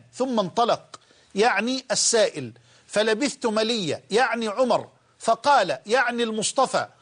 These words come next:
صلى الله عليه وسلم: أتدري من السائل يا عمر؟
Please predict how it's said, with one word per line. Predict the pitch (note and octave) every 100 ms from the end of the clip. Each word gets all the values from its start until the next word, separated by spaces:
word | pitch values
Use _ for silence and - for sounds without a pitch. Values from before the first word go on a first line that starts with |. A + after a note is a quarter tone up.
| _ -
صلى | C4 C#4 B3
الله | A#3 B3 G3+
عليه | G#3+ G#3
وسلم: | F#3+ A3+ F3 B2 - - -
أتدري | G#3+ G#3 C#4 G3 F3+ C#3+ G3
من | A#3 C#4
السائل | A#3 - B3+ C4+ A#3+ B3 B3+
يا | A3+ G#3
عمر؟ | F3+ A#3 B3+